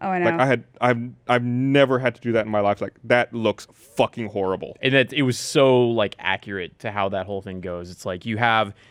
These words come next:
Speaker 3: these setup questions, and it's basically a date could be interchangeable. You can just
Speaker 2: Mm-hmm.
Speaker 3: pop somebody in, and it's like you're got, you're gonna cover the same fucking thing. Oh, how many brothers and sisters do you have? Like, all that stuff.
Speaker 1: And did you notice in that episode, like, there were no cuts?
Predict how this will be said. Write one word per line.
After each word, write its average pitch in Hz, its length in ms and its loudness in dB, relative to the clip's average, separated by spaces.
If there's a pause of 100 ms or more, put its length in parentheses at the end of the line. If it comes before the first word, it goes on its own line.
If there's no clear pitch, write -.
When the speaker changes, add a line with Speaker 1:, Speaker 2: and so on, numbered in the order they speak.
(100)
Speaker 3:
these 117 180 -2
setup 143 360 4
questions, 143 600 0
and 123 100 0
it's 110 140 -4
basically 110 420 -2
a 98 40 -4
date 98 260 -4
could 95 120 -12
be 92 120 -8
interchangeable. 87 640 -12
You 101 80 -14
can 120 80 -8
just 139 120 -8
Speaker 2:
Mm-hmm. 139 80 -6
Speaker 3:
pop 107 120 -2
somebody 101 300 -6
in, 98 220 -4
and 95 140 -8
it's 95 120 -10
like 95 160 -12
you're 104 100 -6
got, 104 220 0
you're 110 140 -6
gonna 104 260 0 (220)
cover 120 220 2
the 107 100 -4
same 123 280 -2
fucking 131 300 -2
thing. 113 300 -4
Oh, 120 80 2
how 139 80 0
many 131 100 0
brothers 123 240 0
and 120 80 -6
sisters 107 300 -10
do 104 60 -8
you 98 40 -6
have? 98 140 -4
Like, 92 140 -8
all 90 120 -8
that 90 160 -10
stuff. 87 160 -10
Speaker 1:
And - 80 -2
did 233 100 -4
you 254 80 0
notice 277 200 4
in 254 80 0
that 202 120 0
episode, 196 460 0
like, 185 120 -8
there 175 100 -4
were - 20 -2
no 170 140 -2
cuts? - 440 -8